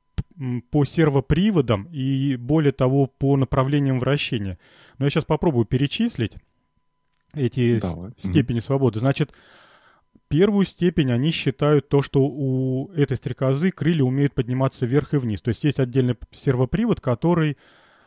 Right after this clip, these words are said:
Speaker 1: а, просто заставляет все четыре крыла совершать, а, однообразные возвратно-поступательные движения.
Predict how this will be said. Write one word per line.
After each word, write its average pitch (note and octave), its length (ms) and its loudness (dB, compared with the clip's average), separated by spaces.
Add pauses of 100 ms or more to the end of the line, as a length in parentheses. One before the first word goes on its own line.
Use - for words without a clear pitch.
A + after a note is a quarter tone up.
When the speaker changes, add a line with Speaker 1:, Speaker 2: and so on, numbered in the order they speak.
(120)
Speaker 1:
а, A2 360 -2
просто - 360 0
заставляет C#3 460 2
все D3 140 0
четыре - 280 -4
крыла F3 480 0
совершать, C#3+ 640 -2 (100)
а, B2 420 -8 (520)
однообразные C3+ 680 2
возвратно-поступательные B2 1000 -2
движения. G#2+ 520 -2